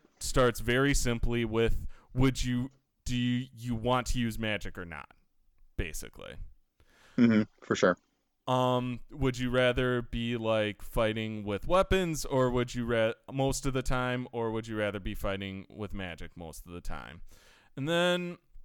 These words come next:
Speaker 1: or helping with magic most of the time, I guess, 'cause clerics remain a thing.
Speaker 2: <laughs>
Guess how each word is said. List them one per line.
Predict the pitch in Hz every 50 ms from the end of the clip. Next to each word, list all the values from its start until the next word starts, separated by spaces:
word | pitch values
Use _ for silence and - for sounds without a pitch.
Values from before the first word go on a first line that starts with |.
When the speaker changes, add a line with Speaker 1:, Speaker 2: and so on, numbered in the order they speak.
| - _ _ _ _ _ - - -
Speaker 1:
or | 131 131 147 139 135 117
helping | - 143 143 143 131 - 110 107
with | 101 98 95 -
magic | 104 90 85 82 - 92 85 -
most | 90 82 80 82 - 85
of | 80 76
the | 78 71
time, | - - 67 67 64 - - - - - - - - - - - - _ _ _ _ _ _ _ _ _
I | - 92 87
guess, | 82 85 67 58 - - - -
'cause | - - 98 98 95 92 - - - - - - -
clerics | - - 120 113 110 107 104 - - -
remain | 107 98 92 90 87 82
a | 80 73
thing. | - - - - - - - - - - - - - - - - - - - -
Speaker 2:
<laughs> | - - - - 196 - - - - - -